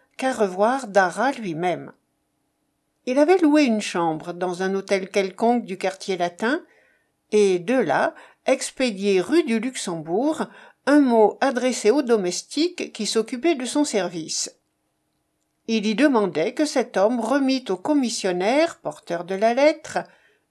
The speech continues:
une valise et quelques effets pour un petit déplacement.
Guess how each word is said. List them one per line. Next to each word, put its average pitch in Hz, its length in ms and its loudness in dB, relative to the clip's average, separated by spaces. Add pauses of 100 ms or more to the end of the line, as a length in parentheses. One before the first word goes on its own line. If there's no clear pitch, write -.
une 196 200 -2
valise 247 680 0 (260)
et 196 80 0
quelques 311 580 -2
effets 233 560 0
pour 170 200 -10
un 190 80 -4
petit 233 360 -2
déplacement. 202 760 -2